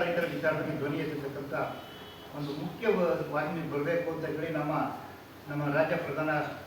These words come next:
ಅಧ್ಯಕ್ಷ, ಉಪಾಧ್ಯಕ್ಷರಾದಂಥ ವೆಂಕಟಾಚಲಪ್ಪ ಕೇಳ್ಕೊಂಡಾಗ, ನಮಗೂ ಹುರಿದುಂಬಿಸಿ ಹಲವಾರು ಕಡೆ ರೈತರುಗಳನ್ನ, ರೈತರ ಸಂಘಟನೆಗಳನ್ನ ಸೇರಿಸಿ ಈ ಸಮಸ್ಯೆನ ರಾಜ್ಯಕ್ಕೆ ತಿಳಿಸ್ಬೇಕು, ಅಂತ ರೈತರಿಗೆ ನ್ಯಾಯ ಕೊಡಿಸ್ಬೇಕು ಅನ್ನೋ ಸದುದ್ದೇಶದಿಂದ ಈ ಸಭೆಯಲ್ಲಿ ಸೇರಿ ಇವತ್ತು ಸಹ ಈ ಕಾರ್ಯಕ್ರಮ ನಡೆಸಲಿಕ್ಕೆ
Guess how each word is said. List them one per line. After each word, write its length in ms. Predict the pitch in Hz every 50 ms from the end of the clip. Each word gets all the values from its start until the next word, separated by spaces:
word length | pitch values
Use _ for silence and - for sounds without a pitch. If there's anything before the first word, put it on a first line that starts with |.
| - - - -
ಅಧ್ಯಕ್ಷ, 260 | 135 139 170 170 170 147
ಉಪಾಧ್ಯಕ್ಷರಾದಂಥ 600 | 151 147 165 165 165 165 165 151 147 147 143 143 147
ವೆಂಕಟಾಚಲಪ್ಪ 500 | 139 131 156 160 156 147 151 151 151 -
ಕೇಳ್ಕೊಂಡಾಗ, 420 | 156 151 151 147 147 139 139 135 147 127 - - - - - - - - 139
ನಮಗೂ 260 | 147 156 180 185 165
ಹುರಿದುಂಬಿಸಿ 560 | 151 151 147 143 165 170 165 - 151 156 - - - - - - - - - - -
ಹಲವಾರು 320 | 131 151 175 180 185 185 180
ಕಡೆ 120 | 180 170 160 151 156
ರೈತರುಗಳನ್ನ, 520 | 156 160 165 170 165 156 156 156 156 160 165 160 - 147
ರೈತರ 200 | 147 156 151 143 139
ಸಂಘಟನೆಗಳನ್ನ 460 | 139 139 151 151 151 156 156 151 151 - -
ಸೇರಿಸಿ 320 | 151 165 160 - - - - - 135 - - - - - - - - -
ಈ 40 | - -
ಸಮಸ್ಯೆನ 420 | - 185 185 185 - 185 185 165 156 156 139 147
ರಾಜ್ಯಕ್ಕೆ 320 | 147 147 156 156 160 165 160 165
ತಿಳಿಸ್ಬೇಕು, 420 | 160 160 156 156 160 156 156 165
ಅಂತ 240 | 160 151 151 139 135
ರೈತರಿಗೆ 320 | 156 156 160 165 151 156 151 135
ನ್ಯಾಯ 140 | 143 151 170 165
ಕೊಡಿಸ್ಬೇಕು 360 | 165 165 - - 147 147 147
ಅನ್ನೋ 160 | 147 143 143 147 143 143
ಸದುದ್ದೇಶದಿಂದ 720 | 147 151 160 175 170 175 156 - - 151 147 147 156 156 151 - - - - - - - - - -
ಈ 100 | 139 143
ಸಭೆಯಲ್ಲಿ 380 | 151 - 165 165 160 156 143 -
ಸೇರಿ 240 | 160 170 170 165 - - - - - - - - - - 143
ಇವತ್ತು 200 | 139 147 151 147 -
ಸಹ 80 | 170 165
ಈ 60 | 156
ಕಾರ್ಯಕ್ರಮ 340 | 143 143 143 143 147 156 156
ನಡೆಸಲಿಕ್ಕೆ 340 | 147 143 135 131 - 175